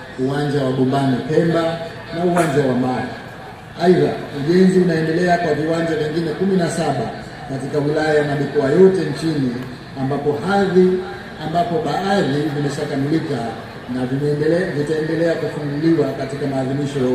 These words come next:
haya ya sherehe za miaka sitini na mbili ya Mapinduzi. Natumia fursa hii kuielekeza Wizara ya Habari, Sanaa na Michezo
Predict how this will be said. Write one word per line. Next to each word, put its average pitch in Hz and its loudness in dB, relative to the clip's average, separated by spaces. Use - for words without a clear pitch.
haya 127 -2
ya 123 -2
sherehe 135 2
za 127 -2
miaka 127 -2
sitini 123 -4
na 117 -2
mbili 113 -4
ya 107 -6
Mapinduzi. 104 -8
Natumia 175 6
fursa 147 -2
hii 113 0
kuielekeza 160 4
Wizara 170 2
ya 165 0
Habari, 175 -2
Sanaa 165 -2
na 151 -4
Michezo 143 2